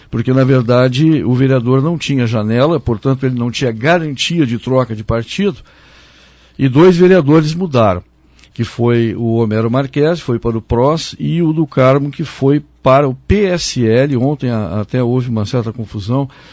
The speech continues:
eh, que ele teria ido para, para o P V, em, em, foi dada essa notícia, mas ele me confirmou, não tem dúvida nenhuma, eh, está no P S L. Tanto o Homero Marques como o do Carmo,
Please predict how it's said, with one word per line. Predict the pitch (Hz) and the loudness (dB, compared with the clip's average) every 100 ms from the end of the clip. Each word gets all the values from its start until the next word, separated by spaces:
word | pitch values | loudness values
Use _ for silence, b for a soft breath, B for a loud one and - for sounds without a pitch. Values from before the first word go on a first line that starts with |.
| B B B - | B B B -4
eh, | 113 110 107 | 0 2 0
que | 90 127 | 0 0
ele | 117 | 0
teria | 120 117 120 120 | 0 0 2 0
ido | 123 110 | 0 -2
para, | 117 113 101 | -2 -2 -4
para | 98 110 107 104 | -4 -2 0 -2
o | 104 | -4
P | 98 120 | -2 -2
V, | 107 107 143 147 | -2 0 0 -2
em, | 110 85 110 110 | -4 -6 -6 -6
em, | |
foi | 104 120 113 | -4 -2 0
dada | 117 131 | 0 0
essa | 110 113 107 | -2 -4 -6
notícia, | 98 - 180 - 104 | -4 -4 -4 -4 -4
mas | 113 110 | -2 0
ele | 120 | 0
me | 123 117 | 0 0
confirmou, | 117 110 107 101 110 151 175 | -2 -2 -2 0 2 2 2
não | 98 95 92 | 0 -4 -6
tem | 113 117 | -4 -2
dúvida | 117 123 110 | 0 0 0
nenhuma, | 107 120 160 160 B B B B | 2 2 0 -4 B B B B
eh, | - 113 | -2 -2
está | 117 151 | 0 2
no | 143 135 | 2 2
P | 151 | 2
S | 147 135 143 | 2 0 0
L. | 113 90 B B B B - | 0 0 B B B B 2
Tanto | 214 226 | 4 6
o | 226 | 4
Homero | 196 202 190 | 6 4 4
Marques | 156 131 143 127 | 2 2 2 2
como | 120 139 | 0 -2
o | 117 | -2
do | 110 | -2
Carmo, | - 156 156 101 | 0 2 2 -2